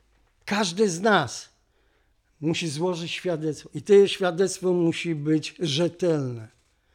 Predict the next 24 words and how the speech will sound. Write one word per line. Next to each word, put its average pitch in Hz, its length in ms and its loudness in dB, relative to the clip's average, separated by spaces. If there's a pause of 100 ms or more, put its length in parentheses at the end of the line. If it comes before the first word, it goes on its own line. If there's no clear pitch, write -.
(460)
Bo 160 80 4
ludzie 185 300 6
mają 170 360 6
pytania, 180 600 6
zada 165 360 2
pytanie. 156 680 0 (880)
Przyznam 147 460 -4
się, 113 160 -12 (520)
nie 151 240 0
mam, 123 260 -4 (140)
nie 165 240 2
wiem, 175 280 0
co 170 200 -8
teraz 156 380 -6
odpowiedzieć. 139 800 -8 (1000)
„Słuchaj, 151 520 -4
jeżeli 160 420 0
możesz, 170 540 0 (180)
mogę 160 340 4
później. 123 600 -6 (420)
Ja 160 120 0
muszę 170 260 -2
to 165 120 -6
sprawdzić”. 123 640 -8